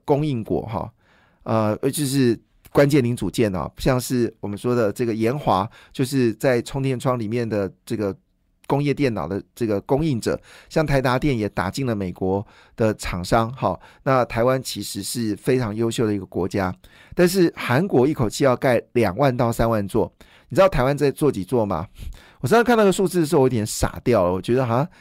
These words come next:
这就是台湾的态度嘛，哈，大概只做八千座不到，哈。那你知道现在韩国怎么做呢？他直接把一些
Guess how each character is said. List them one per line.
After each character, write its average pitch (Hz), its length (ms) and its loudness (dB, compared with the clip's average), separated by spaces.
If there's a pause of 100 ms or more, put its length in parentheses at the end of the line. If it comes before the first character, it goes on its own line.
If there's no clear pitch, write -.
这 175 120 -4
就 165 80 4
是 160 60 2
台 117 200 0
湾 135 180 2
的 123 120 0
态 120 260 0
度 113 200 -2
嘛， 87 180 -2
哈， 90 220 0 (300)
大 185 100 4
概 175 160 4
只 104 160 -6
做 127 320 2 (160)
八 120 240 0
千 113 320 -4
座 107 160 0
不 - 100 -6
到， 95 220 0
哈。 87 240 -2 (320)
那 208 140 6
你 156 80 2
知 135 80 4
道 180 100 8
现 196 100 2
在 170 80 4
韩 131 200 0
国 123 120 2
怎 113 140 -6
么 98 80 -4
做 120 200 0
呢？ 107 120 -2
他 175 80 0
直 - 160 -4
接 139 260 2 (280)
把 104 200 2
一 170 140 -2
些 156 420 4